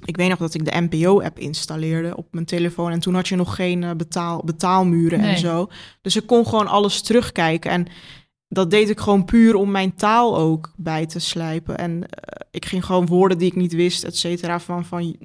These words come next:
Speaker 1: Pauw en Witteman, et cetera.
Speaker 2: Ja.
Speaker 1: Dat ging ik gewoon allemaal opschrijven, opzoeken, mezelf aanleren van, "Oké, nu wil ik dat ook gebruiken, et cetera." Maar dat is dus
Speaker 2: Ja.
Speaker 1: allemaal omdat ik een soort, eh, ja, hele krachtige drijfveer had.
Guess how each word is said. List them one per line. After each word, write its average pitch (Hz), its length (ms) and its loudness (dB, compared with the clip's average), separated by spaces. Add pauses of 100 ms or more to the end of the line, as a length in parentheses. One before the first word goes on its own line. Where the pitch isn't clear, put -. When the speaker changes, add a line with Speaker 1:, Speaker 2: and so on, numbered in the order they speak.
(180)
Speaker 1:
Pauw 180 220 0
en 175 120 -2
Witteman, 170 480 -4
et 180 120 -12
cetera. 170 420 -2
Speaker 2:
Ja. 175 60 4
Speaker 1:
Dat - 340 -8
ging 202 120 -4
ik - 20 -6
gewoon 196 180 4
allemaal 196 240 4
opschrijven, 180 680 2
opzoeken, 190 680 0
mezelf 180 340 0
aanleren 180 560 0
van, 165 160 -8
"Oké, 170 220 -6
nu 175 240 2
wil 170 120 0
ik 170 100 -6
dat 175 180 -6
ook 175 200 0
gebruiken, 165 460 -4
et 160 100 -10
cetera." 180 380 -4 (300)
Maar 185 120 -4
dat 196 120 -2
is 196 140 -4
dus 190 200 -2 (400)
Speaker 2:
Ja. 196 100 2
Speaker 1:
allemaal 202 540 4 (280)
omdat 196 260 -2
ik 196 120 -2
een 202 120 -4
soort, 190 420 0
eh, 180 440 2
ja, 180 280 0
hele 180 360 0
krachtige 190 760 -4
drijfveer 185 520 -2
had. 180 400 -6